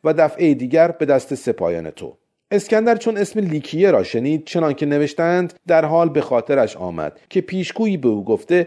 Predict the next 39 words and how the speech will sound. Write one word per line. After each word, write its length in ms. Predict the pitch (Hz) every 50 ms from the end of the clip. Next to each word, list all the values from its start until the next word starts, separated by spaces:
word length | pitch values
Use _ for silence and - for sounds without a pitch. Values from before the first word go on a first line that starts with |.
| - _
یک 140 | 156 156 156
نفر 280 | 165 160 151 165 165 160
از 200 | 147 151 151 143
اهالی 420 | - 156 147 147 147 147 147 147
لیکیه 520 | 143 143 147 147 - - - 165 196 214 - -
او 120 | 151 151
را 160 | 160 160 156
وارد 280 | 131 135 127 127 135 151
پارسی 680 | 151 - - - 131 120 117 117 - - 160 175 175 -
خواهد 380 | - - 113 87 82 78 - -
کرد. 360 | - 71 69 76 - - _ _ _ _ _ _ _ _ _
بنابراین 540 | - 92 98 104 104 98 113 110 117 127 123 -
امیدوار 560 | 143 131 131 131 123 123 131 165 156 143 120
شد 300 | - - 123 113 - - -
و 100 | 147 147
به 80 | 143 147
اسیر 420 | 127 151 143 - - 190 170 156
لیکانی 640 | 131 123 120 110 - - 107 95 101 104 107 107
وعده 380 | 104 104 147 147 139 139 131 139
های 220 | 131 139 139 135
زیادی 420 | 117 - - 165 180 156 123 95 90 -
داد 340 | - 90 85 82 82 - _ _ _
و 100 | - 151
گفت: 360 | 147 151 196 190 175 180 -
«راهی 260 | 190 214 185 151 120 -
پیدا 320 | - 110 92 85 92 87
کن 280 | 87 - 87 82 82 85 _ _
که 120 | - 190
ما 160 | 175 170 165
را 120 | 160 151 143
به 140 | 131 165
مقصود 580 | 165 160 160 147 139 - - - 160 123 95 -
برساند.» 540 | - 73 71 73 - - 78 71 71 73 - - _ _ _ _ _ _ _ _ _ _ _ _ _ -
اسیر 340 | 196 190 - 247 247 240
نامبرده 540 | 214 180 160 151 147 147 143 147 151 147 156
در 160 | 165 170 151
ابتدا 360 | 147 147 - - 180 185 - -
امتناع 480 | - 165 143 139 - - 135 151 170 147
ورزید 540 | 143 113 95 85 82 - 87 80 76 -